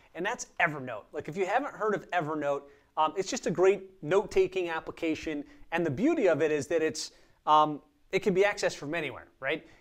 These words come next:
It's in the cloud, so you can jump on any computer, access all of your notes as long as you have the password. Um, you carry it with you on any app, whether you're, um, you know, switching from one phone to the next, you can access all your notes. And the beauty of it is, if you think about it, like,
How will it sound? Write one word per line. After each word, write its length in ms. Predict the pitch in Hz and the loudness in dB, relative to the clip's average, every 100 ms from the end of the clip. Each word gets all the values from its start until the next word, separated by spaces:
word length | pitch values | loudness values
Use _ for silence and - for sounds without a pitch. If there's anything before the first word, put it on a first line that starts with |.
| - | -6
It's 160 | 160 | -2
in 100 | 208 | 2
the 60 | 254 | 2
cloud, 500 | 156 170 156 160 156 - | 4 2 4 2 0 -8
so 160 | - 175 | -2 2
you 160 | 180 175 | 2 2
can 300 | 180 160 151 - - | 0 -2 -6 -18 -4
jump 260 | - 190 190 | 0 2 2
on 140 | 165 | -2
any 180 | 190 202 | -2 -2
computer, 500 | 196 - 185 180 185 | -4 0 2 2 0
access 380 | 143 147 175 143 | -6 -6 -6 -4
all 220 | 180 170 | -2 -2
of 80 | 156 | -2
your 120 | 156 | -4
notes 260 | 147 156 143 | -4 -6 -8
as 60 | |
long 120 | 147 156 | -10 -10
as 120 | 156 | -8
you 60 | |
have 100 | 156 | -10
the 40 | 156 | -10
password. 600 | - 151 147 160 156 147 - _ - | -6 -6 -4 -4 -4 -6 -14 _ 6
Um, 180 | 151 147 | 6 6
you 80 | 160 | -2
carry 280 | - 196 190 | 2 4 4
it 80 | |
with 200 | 180 175 | 4 2
you 220 | 185 175 160 | 2 0 0
on 80 | |
any 320 | 156 180 175 151 | -2 -4 -6 -4
app, 320 | 156 - 160 | -4 -4 -4
whether 240 | 156 165 | -4 -2
you're, 400 | 151 156 156 147 - _ _ | 0 0 -2 -4 -10 _ _
um, 300 | 143 143 135 - | 2 2 0 -10
you 80 | 170 | -10
know, 120 | 151 | -10
switching 360 | 131 - 185 175 | -4 -2 0 -2
from 140 | 165 | -4
one 180 | 160 180 | -4 -4
phone 300 | - 175 165 | -4 -4 -4
to 100 | - | -6
the 80 | 139 | -6
next, 400 | 147 226 - - - - - | -6 -8 -10 -16 -20 -14 -8
you 120 | 151 | -4
can 100 | 165 | -4
access 480 | 156 - 160 151 - _ _ _ | -4 0 0 0 -6 _ _ _
all 200 | 190 185 | 2 2
your 140 | 170 156 | 2 0
notes. 380 | 139 - - - - _ | -2 -4 -12 -14 -20 _
And 100 | 185 | -2
the 60 | 175 | 0
beauty 360 | 214 349 320 | 0 2 4
of 120 | 185 151 | 4 4
it 80 | |
is, 180 | 147 143 | 0 -2
if 80 | 143 | -4
you 60 | 156 | -6
think 160 | 220 | -4
about 220 | 170 170 | 2 4
it, 100 | 165 | 4
like, 260 | 151 147 | 0 -2